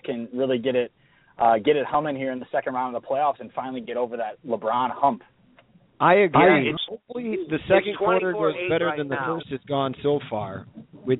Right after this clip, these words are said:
Speaker 2: two eleven left in the first, it's Cavaliers twenty-eight, Bulls fourteen.
Speaker 3: Yeah.
Speaker 2: We'll see.
Speaker 3: Things
Speaker 1: So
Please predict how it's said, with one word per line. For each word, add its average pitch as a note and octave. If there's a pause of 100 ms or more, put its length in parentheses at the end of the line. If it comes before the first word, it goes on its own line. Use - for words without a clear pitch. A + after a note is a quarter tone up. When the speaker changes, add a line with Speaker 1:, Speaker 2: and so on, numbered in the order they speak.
Speaker 2:
two F3+
eleven D#3+
left D3
in B2+
the A#2+ (120)
first, C3
it's A2
Cavaliers C3+ (100)
twenty-eight, B2
Bulls A2+
fourteen. A#2+ (2750)
Speaker 3:
Yeah. A2+
Speaker 2:
We'll E3
see. - (380)
Speaker 3:
Things D#3 (2500)
Speaker 1:
So B2+